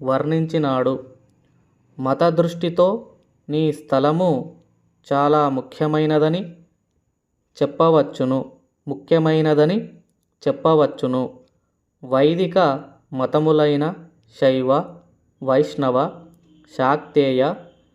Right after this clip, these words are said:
గాణాపత్య, సౌర, స్కాందములను షణ్మతములకు చెందిన దేవతామూర్తులిచట నుండుట విశేషము.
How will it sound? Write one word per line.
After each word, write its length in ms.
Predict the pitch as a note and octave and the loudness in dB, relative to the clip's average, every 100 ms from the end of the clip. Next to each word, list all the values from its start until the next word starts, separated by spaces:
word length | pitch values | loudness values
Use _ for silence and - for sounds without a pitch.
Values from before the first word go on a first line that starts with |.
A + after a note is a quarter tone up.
| _ _ _ C#3+ | _ _ _ -6
గాణాపత్య, 1040 | C3 C3+ D#3+ E3+ E3 D#3 C#3+ - C3 C#3 - - _ _ | 0 0 2 0 0 0 -2 -2 -4 -4 -8 -20 _ _
సౌర, 500 | C#3 C#3 C3+ B2 D3 - - _ _ _ - | 0 2 2 0 -2 -6 -16 _ _ _ -16
స్కాందములను 1040 | - C3+ D#3 E3+ D#3+ D3+ C#3+ E3 D#3 - - _ _ _ _ _ - | -4 -2 0 0 0 2 0 0 -2 -6 -14 _ _ _ _ _ -8
షణ్మతములకు 1120 | C#3+ D#3 F3+ F3 E3+ D#3 C#3+ C#3+ D#3 C3 - - _ _ _ C#3 | -4 -2 -2 0 0 2 2 2 2 0 -6 -18 _ _ _ -8
చెందిన 480 | C3+ B2+ C3 C#3+ G#3+ - _ _ _ _ - | -6 -4 -2 -2 -6 -12 _ _ _ _ -12
దేవతామూర్తులిచట 1500 | B2+ C3 D#3 E3+ E3+ E3+ E3+ D#3+ D3+ D3+ - D3+ D3 C#3 D#3 C#3 C3 - _ _ _ | -2 2 4 2 2 2 2 2 0 0 2 2 2 2 0 0 -2 -10 _ _ _
నుండుట 400 | C3+ C3+ C3+ B2+ D3 C3+ B2 - _ _ _ _ C3 | -8 -4 -4 0 0 0 -4 -14 _ _ _ _ -10
విశేషము. 960 | - C#3 C3+ C3+ B2 B2 C3 A2+ A2+ | -4 -2 -2 -4 -6 -4 -4 -4 -10